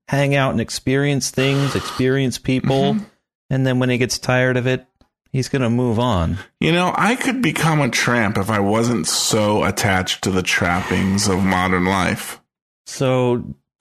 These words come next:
Speaker 2: Imagine going out there on your own two feet and just being like, "I'm just gonna walk
Speaker 1: So
Speaker 2: from
Speaker 1: I'm
Speaker 2: place to place for the rest of my life."
Speaker 1: I'm pretty clear now, I think, on what a hobo is and what a drifter is, but can you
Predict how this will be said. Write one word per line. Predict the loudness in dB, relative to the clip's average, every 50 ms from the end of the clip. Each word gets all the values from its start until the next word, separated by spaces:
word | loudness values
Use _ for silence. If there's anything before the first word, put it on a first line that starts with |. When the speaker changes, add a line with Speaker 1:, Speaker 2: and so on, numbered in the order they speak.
| -6 -4
Speaker 2:
Imagine | -2 0 0 0 0 0 -2 -2 0
going | 0 0 0 0 0 0
out | 0 0 -2 -2 -2
there | 0 0 2
on | 2 2
your | 2 2 2
own | 2 0 0
two | 0 -2 -2
feet | -2 0 0 0 0
and | 2
just | 0 0 0
being | 0 0
like, | 0 0 0
"I'm | 0 0 0 0
just | 0 0
gonna | 0 0 0 2 2 2
walk | 2 2 0 0 -2 -4 -8 -12 -16 -18 _ _ _ -14 -12 _
Speaker 1:
So | -2 0 0
Speaker 2:
from | 0
Speaker 1:
I'm |
Speaker 2:
place | 2 2 0 0 0 0
to | -2 -4
place | -2 0 0 0 0 0 0
for | 0 0 0
the | 2 2
rest | 2 0 -2 -2
of | 0 0
my | 2 2 2
life." | 2 2 0 0 -2 -4 -4 -4 -2
Speaker 1:
I'm | -2 -2 0
pretty | 0 0 0 0 -2
clear | -2 -4 -4 0 0 2 2 2 2 2 2 0 -2 -4 -2
now, | 0 0 2 2 2 2 0 0 -2 -2 -2
I | -4
think, | -4 -2 -2 -2 0 0 0 -2 -2 -4 -2
on | 0 0
what | 2 2
a | 0 0
hobo | 0 0 0 0 2 2 2 2 2 2
is | 2 2 0 0 -2 -4
and | -2 0
what | 0 2 0
a | 0
drifter | 0 0 0 -2 -2 -2 -2 0 0
is, | 0 -2 -2
but | -4 -4 -4 -4 -4 -8
can | -8 -4 -2 0 2
you | 2 2 2 2 2 2 0 0 0 0 0 -2 -4 -6